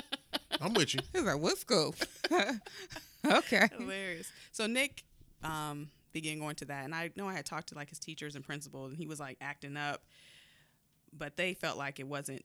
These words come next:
Speaker 3: because of the divorce. It was just because he was being whatever age he was and just, you know, acting up. But he still, you know, he still went to counseling. And honestly, I believe he needs to get back into that. Maybe last year was his last time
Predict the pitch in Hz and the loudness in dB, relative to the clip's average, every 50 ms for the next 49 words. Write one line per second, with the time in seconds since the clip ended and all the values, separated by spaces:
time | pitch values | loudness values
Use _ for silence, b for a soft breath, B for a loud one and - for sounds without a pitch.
0 | - - 147 135 - - 135 143 - 127 117 - 120 123 123 - - 131 143 156 | -12 -12 -12 -12 -8 -8 -8 -6 -6 -8 -10 -12 -14 -16 -14 -14 -12 -8 -8 -8
1 | 160 156 139 147 147 147 147 147 - 156 147 135 123 143 139 - - - - - | -8 -8 -10 -12 -12 -12 -12 -10 -10 -8 -10 -8 -10 -10 -10 -10 -12 -16 -20 -20
2 | - - - 165 156 143 147 143 139 143 147 139 139 139 135 143 151 147 135 139 | -20 -16 -12 -10 -10 -10 -10 -12 -10 -10 -10 -8 -8 -8 -8 -8 -8 -8 -8 -8
3 | - 139 151 147 139 - 143 131 131 131 123 123 123 127 139 139 - - 139 135 | -6 -6 -6 -4 -6 -6 -8 -8 -8 -10 -10 -10 -12 -12 -12 -12 -12 -12 -12 -12
4 | - - 98 139 - 147 151 139 139 139 - 147 139 135 135 - - 139 143 - | -12 -12 -10 -10 -8 -10 -10 -10 -10 -12 -12 -10 -10 -10 -10 -10 -10 -12 -8 -6
5 | 156 151 - - 160 156 147 143 139 135 139 - b b b b b b b b | -6 -6 -4 -4 -2 -2 -2 -2 -2 -4 -6 -8 b b b b b b b b
6 | b _ - 151 143 143 156 147 - - 143 135 135 135 - - - 123 127 147 | b _ -10 -8 -8 -8 -6 -6 -6 -6 -6 -8 -10 -10 -12 -12 -12 -8 -4 -4
7 | - 180 190 - - - 170 170 165 160 - 139 135 131 135 135 131 135 - - | -2 -2 -4 -6 -4 -4 -4 -2 0 -2 -2 -2 -4 -6 -6 -6 -6 -8 -8 -10
8 | 143 143 135 135 - - - - - - - 139 127 - 143 135 139 - 139 143 | -10 -8 -8 -6 -6 -6 -6 -6 -8 -8 -10 -12 -10 -10 -12 -12 -12 -14 -14 -14
9 | - - - 160 - - - - b b b b b b b - 156 147 147 143 | -14 -14 -14 -14 -14 -14 -14 -16 b b b b b b b -14 -12 -10 -10 -10
10 | 143 139 135 139 139 _ _ _ - - 175 170 170 - 156 143 156 143 - - | -8 -8 -10 -10 -12 _ _ _ 0 2 2 2 2 0 -4 -6 -10 -10 -10 -12
11 | - - - 160 143 131 131 131 131 - - - 143 139 135 131 151 147 | -12 -14 -16 -10 -8 -8 -8 -6 -8 -8 -8 -8 -10 -10 -10 -10 -12 -14